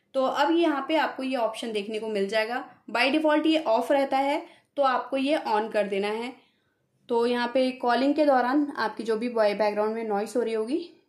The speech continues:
वो नहीं आएगी, आपकी एकदम sharp and clear voice आएगी।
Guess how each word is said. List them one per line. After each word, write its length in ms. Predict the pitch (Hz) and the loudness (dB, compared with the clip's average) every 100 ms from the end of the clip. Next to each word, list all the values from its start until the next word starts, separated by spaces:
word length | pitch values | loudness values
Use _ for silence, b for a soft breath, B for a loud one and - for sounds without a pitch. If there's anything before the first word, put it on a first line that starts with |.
| _ 240 | _ -2
वो 120 | 269 | 0
नहीं 320 | 240 220 214 | 0 0 -4
आएगी, 360 | 175 180 208 - | -4 -8 -8 -2
आपकी 320 | 208 - 240 | -2 -2 -10
एकदम 220 | 214 254 | -4 -4
sharp 460 | 247 - 202 214 226 | -2 0 2 2 0
and 140 | 233 220 | -6 -6
clear 260 | 208 202 196 | -6 -4 -4
voice 260 | 190 175 - | -4 -6 -10
आएगी। 420 | - - 190 | -14 -16 -20